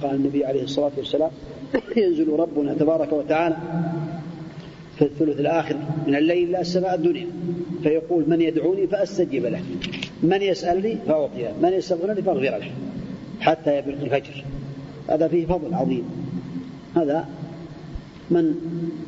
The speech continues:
وثق من نفسه بأنه يقوم آخر الليل فإنه يؤخر الوتر، ومن خاف كأبي هريرة رضي الله عنه فإنه كان يسهر على طلب العلم أو ترى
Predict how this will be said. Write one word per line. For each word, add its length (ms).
وثق 440
من 140
نفسه 340
بأنه 340
يقوم 360
آخر 280
الليل 280
فإنه 240
يؤخر 380
الوتر، 280
ومن 220
خاف 400
كأبي 320
هريرة 320
رضي 280
الله 100
عنه 260
فإنه 380
كان 180
يسهر 300
على 180
طلب 280
العلم 220
أو 120
ترى 240